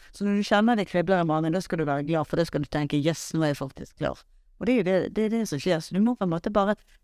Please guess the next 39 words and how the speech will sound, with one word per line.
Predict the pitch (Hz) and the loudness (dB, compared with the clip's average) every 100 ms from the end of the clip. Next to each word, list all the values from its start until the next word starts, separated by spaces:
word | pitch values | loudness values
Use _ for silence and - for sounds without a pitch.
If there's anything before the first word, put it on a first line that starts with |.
| - | -4
trene | 202 185 185 | 0 2 0
deg | 196 | 0
opp | 226 - | -4 -4
til | 180 156 | -2 0
å | 147 143 - _ _ _ _ _ _ _ _ - 202 | 0 -4 -8 _ _ _ _ _ _ _ _ -4 0
anerkjenne | 202 240 240 185 151 143 156 | 2 2 2 0 2 2 0
at | - _ _ _ - | -4 _ _ _ 2
den | 202 165 | 2 2
feelingen | 190 160 147 147 | 0 2 2 0
kommer, | 170 160 156 190 - | -2 0 0 0 -4
og | 170 | -2
her | 180 165 156 | 2 4 2
og | 156 | 0
nå | 147 | 0
er | 151 | -2
den | 151 147 | -2 -4
bra. | 139 151 190 - _ _ _ - | 0 0 0 -4 _ _ _ -8
Bikker | - - 240 185 | -8 -2 0 2
du | |
over | 180 156 143 | 2 2 2
på | 160 | 0
denne | 160 151 143 | 0 2 0
omvendte | 156 147 139 - | 0 -2 -2 -2
U-en, | 165 151 165 - _ _ | 0 2 0 -2 _ _
da | 180 | 0
vil | 143 147 | 2 0
jeg | 170 | 2
sagt, | 151 - - | 0 -2 -6
«Ok, | - 175 185 - _ - | 0 0 0 -8 _ -4
da | 214 | 0
må | 165 | 0
du | 131 | 0
kanskje | 147 156 165 | -2 -2 0
begynne | 165 143 | 0 0
å | |
jobbe | 143 151 | 0 -2
med | - | -2
pusten | 160 - - 95 | -4 -6 -6 -4
igjen.» | 151 | -4